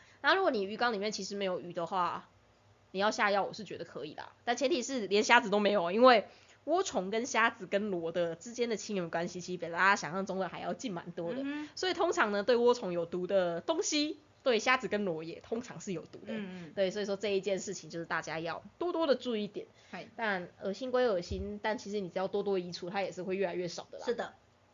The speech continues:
Speaker 1: 对，就是努力一点吧。
Speaker 2: 嗨。
Speaker 1: 对，但是像是白线虫跟背藻就不用理它，它真的 <laughs> 过了一段时间它就会不见。
Speaker 2: 嗯。
Speaker 1: 那但是白线虫跟背藻啊，它在某，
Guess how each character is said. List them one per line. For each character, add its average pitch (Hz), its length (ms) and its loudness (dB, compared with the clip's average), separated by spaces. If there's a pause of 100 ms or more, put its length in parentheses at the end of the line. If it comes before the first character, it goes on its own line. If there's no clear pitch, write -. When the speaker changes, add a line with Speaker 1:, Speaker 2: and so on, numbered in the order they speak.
(120)
Speaker 1:
对， 196 120 -2
就 175 120 -8
是 202 260 -4
努 185 160 -4
力 196 160 -4
一 196 60 -4
点 - 200 -10
吧。 - 160 -12 (140)
Speaker 2:
嗨。 226 140 -8 (180)
Speaker 1:
对， 220 140 4
但 240 100 4
是 240 180 2
像 240 200 4
是 247 100 2
白 220 180 0
线 233 140 -2
虫 180 140 -2
跟 202 80 -2
背 208 160 4
藻 170 120 -4
就 185 60 -8
不 175 140 -4
用 165 100 0
理 165 140 -10
它， 147 180 -6
它 185 140 -2
真 202 120 -6
的 202 240 0 (140)
<laughs> - 160 -20
过 254 140 10
了 190 100 8
一 185 40 4
段 208 140 4
时 196 140 -6
间 170 160 -4
它 185 80 -2
就 180 100 -2
会 170 60 2
不 165 140 -10
见。 - 260 -6
Speaker 2:
嗯。 285 220 -8 (140)
Speaker 1:
那 370 200 6
但 370 180 4
是 381 140 -4
白 254 160 4
线 320 160 -2
虫 214 160 -4
跟 233 160 -2
背 262 180 4
藻 185 120 -2
啊， - 240 -6
它 208 100 0
在 254 140 0
某， 196 200 -6